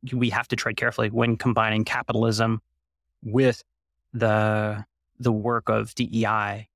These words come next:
and it's, it's sensitive, and you can, you can see that front and center here.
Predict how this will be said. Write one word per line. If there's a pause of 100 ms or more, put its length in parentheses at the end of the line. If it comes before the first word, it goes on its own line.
and
it's,
it's
sensitive, (340)
and
you
can,
you
can
see
that
front
and
center
here.